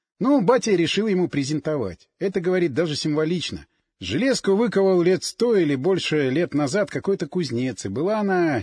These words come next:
честным мирным пожарным топором. А потом времена, видишь, сменились, и стала железка оружием. И много крови пролила.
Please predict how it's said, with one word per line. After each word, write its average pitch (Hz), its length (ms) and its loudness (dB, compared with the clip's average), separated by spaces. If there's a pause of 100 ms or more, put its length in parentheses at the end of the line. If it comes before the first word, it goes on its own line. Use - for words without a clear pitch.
(120)
честным 170 480 0
мирным 165 480 0
пожарным 120 500 -2
топором. 107 520 -4 (460)
А 85 80 -10
потом 240 320 -2
времена, 233 460 2
видишь, 208 320 0
сменились, 185 540 0
и 139 60 -4
стала 196 280 0
железка 131 500 -4
оружием. 117 460 -2 (460)
И 107 80 -4
много 202 300 0
крови 202 320 4
пролила. 170 580 4